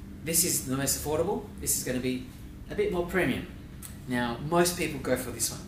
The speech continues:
Um, the ones that just walk into my pharmacy, ask for something, I always recommend gold.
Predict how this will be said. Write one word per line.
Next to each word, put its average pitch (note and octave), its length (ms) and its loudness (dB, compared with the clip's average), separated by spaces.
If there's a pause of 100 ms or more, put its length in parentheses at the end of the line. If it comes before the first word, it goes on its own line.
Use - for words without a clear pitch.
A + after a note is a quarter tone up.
(520)
Um, G#2 320 -6 (1300)
the C3+ 100 -2
ones D#3+ 240 6
that - 140 0
just C#3 180 0
walk E3 180 8
into E3+ 180 2
my C#3 100 0
pharmacy, D3 540 0
ask D#3+ 260 2
for D#3+ 60 -2
something, D#3+ 380 -2 (300)
I A2 120 -4 (120)
always C#3 280 0
recommend A#2+ 540 -2
gold. G2+ 300 0